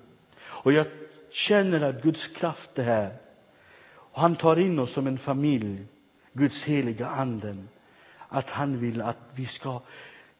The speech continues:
använda detta som människor på denna jord. Använda Guds ord. Använda sig av anden. Då händer det saker. De sjuka blir helade.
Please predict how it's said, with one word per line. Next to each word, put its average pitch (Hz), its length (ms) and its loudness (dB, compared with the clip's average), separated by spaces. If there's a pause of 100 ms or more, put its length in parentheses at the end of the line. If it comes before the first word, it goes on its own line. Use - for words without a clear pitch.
(340)
använda 208 720 4
detta 123 380 -6 (1500)
som 208 300 2
människor 226 680 4 (300)
på 123 100 0
denna 147 240 4
jord. 104 360 -2 (320)
Använda 233 720 4
Guds 131 360 -4
ord. 104 340 -6 (200)
Använda 240 680 4
sig 180 140 -4
av 143 160 -6
anden. 113 600 4 (920)
Då 285 300 6
händer 190 460 2
det 117 100 -2
saker. - 540 -12 (1200)
De 156 220 0
sjuka 190 600 -4 (380)
blir 131 220 0
helade. 170 560 -4